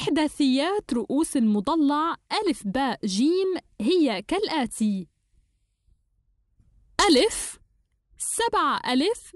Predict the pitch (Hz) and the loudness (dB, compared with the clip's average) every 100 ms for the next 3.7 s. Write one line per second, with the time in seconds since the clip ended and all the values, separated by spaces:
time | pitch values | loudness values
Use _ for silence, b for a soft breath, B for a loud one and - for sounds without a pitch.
0 | - - 427 392 277 233 208 - 381 330 | -16 -6 -4 0 0 0 -2 0 2 4
1 | 214 190 170 _ _ _ _ _ _ - | 2 0 -4 _ _ _ _ _ _ -2
2 | 196 349 302 254 349 - - _ _ - | 0 2 0 0 -4 -8 -20 _ _ -14
3 | - 294 294 440 - 320 | -2 0 2 0 -2 -2